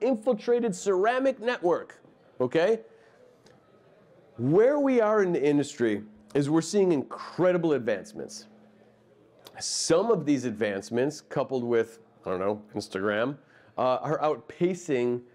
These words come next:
the literature. And it's gonna, that's not gonna change. You can't get, how long, how long does it take to get a research paper out?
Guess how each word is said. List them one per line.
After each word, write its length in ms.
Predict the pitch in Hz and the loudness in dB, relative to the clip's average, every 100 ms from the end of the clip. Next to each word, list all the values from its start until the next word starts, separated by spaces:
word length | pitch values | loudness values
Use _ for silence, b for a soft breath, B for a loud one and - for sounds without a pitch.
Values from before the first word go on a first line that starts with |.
| - | -4
the 80 | 127 | 0
literature. 600 | 139 151 120 - 82 - b b | 2 0 -2 -6 -8 -10 b b
And 120 | 170 | 0
it's 100 | 233 | 0
gonna, 200 | - 294 233 | 2 0 0
that's 220 | 165 175 233 | 2 2 2
not 160 | 220 | 0
gonna 140 | 202 139 | 0 -2
change. 460 | - 67 - - _ b b | -4 -10 -14 -20 _ b b
You 120 | 165 | -2
can't 320 | 180 220 220 | 0 2 2
get, 160 | 214 214 | 2 0
how 160 | 160 220 | 2 0
long, 320 | 226 226 190 | 2 2 0
how 160 | 165 208 | -2 2
long 140 | 214 | 2
does 100 | 170 | 0
it 80 | 160 | 0
take 140 | 160 | -2
to 60 | 139 | 0
get 80 | 131 | 0
a 60 | |
research 360 | 117 117 113 107 | 0 -2 -4 -4
paper 260 | 101 87 87 | -6 -4 -6
out? 240 | - - | -8 -12